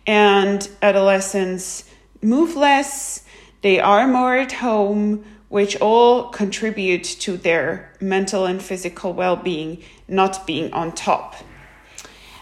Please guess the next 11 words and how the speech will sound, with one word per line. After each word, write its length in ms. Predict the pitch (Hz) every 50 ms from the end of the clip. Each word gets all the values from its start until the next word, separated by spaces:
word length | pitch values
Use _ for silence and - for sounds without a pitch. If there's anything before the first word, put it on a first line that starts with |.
| - -
And 200 | 226 240 240 240
of 160 | 233 - -
course, 300 | - 277 240 247 254 - -
parties 440 | - 220 226 220 220 240 240 - -
are 120 | 226 220
canceled. 760 | 226 - 233 226 214 226 220 - - 226 208 214 208 214 -
And 260 | 190 190 196 196 190 -
if 220 | - 220 214 -
you're 160 | 233 214 208
an 120 | 208 208 202
adolescent, 920 | 196 196 202 196 202 208 208 208 - - 202 202 202 202 208 - -